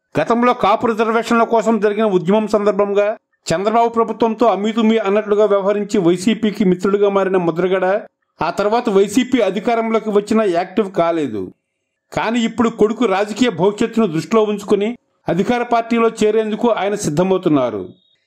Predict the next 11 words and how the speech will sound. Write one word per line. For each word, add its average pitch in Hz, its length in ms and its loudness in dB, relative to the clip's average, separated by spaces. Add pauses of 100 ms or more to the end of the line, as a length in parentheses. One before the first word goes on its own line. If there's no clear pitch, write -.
ఇప్పటికే 240 400 0
ఉభయ 214 420 2
గోదావరి 226 400 2
జిల్లాల 220 360 0
వైసీపీ 196 520 0
ఇన్ఛార్జిగా 208 580 0
ఉన్న 214 220 0
ఎంపీ 185 320 0
మిథున్ 196 320 2
రెడ్డితో 202 340 0
పాటు 196 440 0